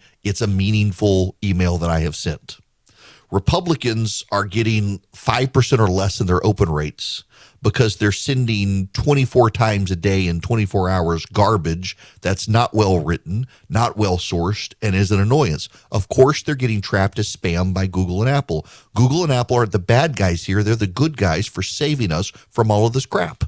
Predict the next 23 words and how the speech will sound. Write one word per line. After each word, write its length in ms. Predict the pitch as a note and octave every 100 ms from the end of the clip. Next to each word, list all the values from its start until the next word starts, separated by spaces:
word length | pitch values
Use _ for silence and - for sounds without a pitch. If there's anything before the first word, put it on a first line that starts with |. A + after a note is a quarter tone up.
| - _ _ _ _ _
Hello 520 | F3+ E3 D3+ F3 G3
there. 560 | D#3 C3+ B2+ C3+ E3+ D3+ - -
It 140 | C#3+ C#3
is 160 | C3+
Erick 300 | C3+ C3 G#2+
Erickson 460 | A#2+ A2+ F#2+ A#2+ F#2+
here. 420 | F#2+ G2+ G#2+ A#2+ A2 _ F#2
Glad 360 | A#2 C3 C#3+
to 80 | C3
have 200 | C3 A#2+
you 60 | G#2+
with 200 | G2 F#2
me. 120 | B2+
The 180 | A2+ G#2+
phone 420 | - D#3+ E3+ D3
number 360 | A#2+ G#2 A2 -
is 480 | G#2+ G#2+ A2 G2+ -
eight 240 | A#2 C3 -
seven 380 | - B2 A#2 G#2
seven, 460 | - A2 A2+ A2
nine 400 | G#2+ G#2+ B2 C3
seven 400 | A2+ A#2 G2+ F#2+
three, 460 | F2+ C3 C3+ C3